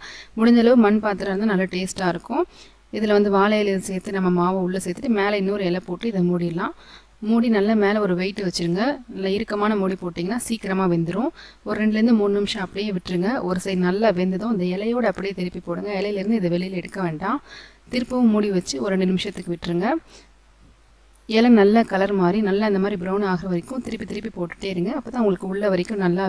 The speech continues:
வேகும். அடுப்பு நல்லா லோ ஃப்ளேம்லயே இருக்கட்டும். இலை நல்லா இந்த மாதிரி ப்ரௌன் கலர்ல ஆனதும் இலையை நம்ம எடுத்துடலாம். நல்லாவே சூப்பரா வெந்திருக்கும். இப்போ இந்த சைடுல மட்டும் லேசா அந்த மாதிரி சுட்டு எடுத்துக்கலாம். இப்போ இதை நம்ம வெளியில எடுத்துடலாம். இதுல நம்ம எண்ணெய், நெய் எதுவுமே சேர்க்க தேவையில்லை. சுடும்போது அப்படியே நம்ம சுட்டு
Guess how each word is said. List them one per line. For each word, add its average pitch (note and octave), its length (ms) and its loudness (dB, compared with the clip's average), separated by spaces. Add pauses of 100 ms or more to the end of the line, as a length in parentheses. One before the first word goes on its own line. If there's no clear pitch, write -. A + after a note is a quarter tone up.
வேகும். F3 320 -2
அடுப்பு G#3+ 260 -4
நல்லா F#3+ 220 0
லோ F3+ 160 -6
ஃப்ளேம்லயே F#3 320 -2
இருக்கட்டும். F3+ 400 -6 (300)
இலை A#3 180 4
நல்லா G#3 240 4
இந்த G3 140 4
மாதிரி G#3 180 2
ப்ரௌன் F#3+ 260 0
கலர்ல G3+ 300 -6
ஆனதும் F#3 380 0
இலையை G3 240 -2
நம்ம F3+ 180 0
எடுத்துடலாம். F3+ 480 -4
நல்லாவே G3 400 -2
சூப்பரா A3 340 -8
வெந்திருக்கும். F#3 560 -4
இப்போ G3 200 -8
இந்த F3 200 0
சைடுல G#3+ 360 -4
மட்டும் G3+ 240 -6
லேசா F#3 240 -4
அந்த F3+ 160 -4
மாதிரி F3+ 180 -4
சுட்டு F#3 280 -12
எடுத்துக்கலாம். F3 480 -6 (1160)
இப்போ G3+ 160 -2
இதை F#3 160 8
நம்ம G3 260 8
வெளியில F3 300 4
எடுத்துடலாம். F3+ 460 -4 (120)
இதுல F#3+ 240 0
நம்ம F3+ 160 4 (120)
எண்ணெய், G3+ 300 2 (100)
நெய் F#3 140 0 (140)
எதுவுமே G3 320 -2
சேர்க்க F#3 300 -8
தேவையில்லை. F3+ 320 -2
சுடும்போது G3 400 -8
அப்படியே G#3 260 -8
நம்ம F#3 200 -2
சுட்டு F#3 200 -8